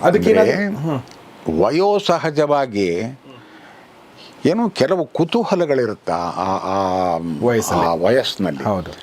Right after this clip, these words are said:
Speaker 2: ಆ ಕುತೂಹಲಗಳನ್ನ ತೃಪ್ತಿಪಡಿಸ್ಕೊಳ್ಳೋದಕ್ಕೋಸ್ಕರ ಗೊತ್ತಿಲ್ಲದೆ ಇರೋ ಒಂದು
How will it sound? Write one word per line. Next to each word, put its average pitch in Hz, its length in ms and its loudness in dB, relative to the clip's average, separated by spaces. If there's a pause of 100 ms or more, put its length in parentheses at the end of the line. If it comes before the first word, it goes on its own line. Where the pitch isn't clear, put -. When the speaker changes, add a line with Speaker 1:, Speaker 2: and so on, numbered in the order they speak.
(580)
Speaker 2:
ಆ 147 340 0
ಕುತೂಹಲಗಳನ್ನ 175 1200 0 (1040)
ತೃಪ್ತಿಪಡಿಸ್ಕೊಳ್ಳೋದಕ್ಕೋಸ್ಕರ 143 1700 -2 (760)
ಗೊತ್ತಿಲ್ಲದೆ 202 540 0
ಇರೋ 190 200 2
ಒಂದು 156 420 0